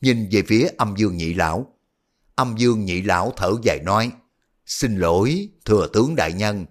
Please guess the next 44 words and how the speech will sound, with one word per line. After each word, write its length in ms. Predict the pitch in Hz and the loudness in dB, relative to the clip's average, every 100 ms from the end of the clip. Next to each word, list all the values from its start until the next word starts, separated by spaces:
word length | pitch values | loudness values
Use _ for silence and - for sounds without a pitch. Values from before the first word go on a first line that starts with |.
| _ _ | _ _
đa 260 | - 190 175 | -2 0 0
tạ 220 | 175 92 | 0 -2
ngài 400 | 101 95 87 82 76 | 0 -2 -2 -4 0
nhiều 240 | 117 113 | 2 2
năm 140 | 107 117 | 0 -2
qua 260 | 110 113 101 | 0 0 2
đã 120 | 101 | 0
lễ 200 | 110 98 | 0 0
ngộ 260 | 131 82 87 | 0 -2 -2
chi 140 | 139 113 | -2 -2
tình. 280 | 87 80 62 _ _ _ _ | -2 -4 -8 _ _ _ _
Chỉ 220 | - 98 113 | -4 -2 0
đáng 240 | 120 120 | -2 -2
tiếc, 360 | - 156 180 - _ _ | 0 0 0 -12 _ _
hai 240 | 170 185 | -4 -2
người 220 | 151 101 | 0 -2
chúng 240 | 87 123 180 | -2 -4 -2
ta 320 | 113 104 98 - _ - | 0 0 -2 -8 _ 2
vốn 180 | 156 214 | 4 4
là 100 | 240 | 2
Hộ 180 | 92 110 | 2 2
Long 220 | 139 143 123 | 2 0 -2
thần 200 | 104 90 | -4 0
vệ, 280 | 90 87 95 - _ _ _ - | 0 2 0 -8 _ _ _ 2
đến 320 | 120 143 202 | 4 4 4
bên 200 | 135 101 | 2 2
ngài 320 | 95 87 80 - _ - | 0 0 -2 -8 _ 0
chỉ 180 | 123 | 2
là 120 | 127 92 | 2 2
phụng 200 | 98 110 | 0 0
mệnh 240 | 101 87 | 2 0
hành 200 | 92 98 78 | 0 -4 -4
sự 280 | - 85 98 | -6 -4 0
thôi." 220 | 101 95 - _ _ _ _ _ _ _ | 2 2 -2 _ _ _ _ _ _ _
"Cái 120 | 247 262 | 0 4
gì?" 220 | 160 139 - _ _ _ _ _ _ | 4 2 -2 _ _ _ _ _ _
Gia 220 | 127 135 | 0 0
Cát 380 | 113 143 202 202 | 2 -2 -4 0
Trường 140 | 120 92 | 0 0
Phong 300 | - 107 92 - | 0 0 0 -4
chấn 220 | 117 214 | -2 0
động, 300 | 131 80 90 - - | 0 0 -6 -10 -2
vẻ 200 | 107 120 | 0 2
mặt 200 | 107 | 0